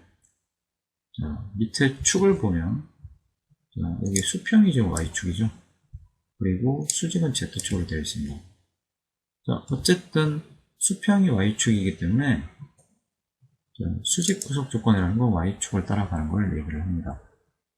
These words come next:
그래서 여기서는 수평 구속 조건을 해야, 예, 이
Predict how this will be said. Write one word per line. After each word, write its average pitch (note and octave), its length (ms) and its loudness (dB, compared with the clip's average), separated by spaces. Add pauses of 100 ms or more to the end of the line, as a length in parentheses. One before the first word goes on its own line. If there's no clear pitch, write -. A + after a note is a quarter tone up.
(180)
그래서 G#2+ 220 0
여기서는 G#2 360 4
수평 - 460 0
구속 E3+ 440 2
조건을 G2 400 0
해야, A2 460 0 (560)
예, E2+ 60 0 (200)
이 F#2+ 140 -2